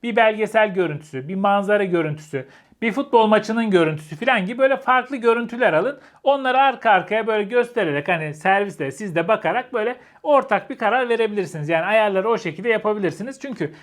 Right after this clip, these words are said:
ayarları yaptığınız zaman gerçekten varsayılanla arasında bayağı bir fark oluşuyor.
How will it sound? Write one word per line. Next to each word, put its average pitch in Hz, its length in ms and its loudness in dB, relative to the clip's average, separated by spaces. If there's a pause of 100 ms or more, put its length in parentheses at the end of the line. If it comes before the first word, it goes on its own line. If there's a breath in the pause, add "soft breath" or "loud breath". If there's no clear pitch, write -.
(160 loud breath)
ayarları 247 440 4
yaptığınız 208 600 -2
zaman 170 280 -4
gerçekten 208 680 -4
varsayılanla 208 960 -2 (240 loud breath)
arasında 208 440 0
bayağı 202 280 2
bir 175 60 -10
fark 160 300 0
oluşuyor. 131 400 -8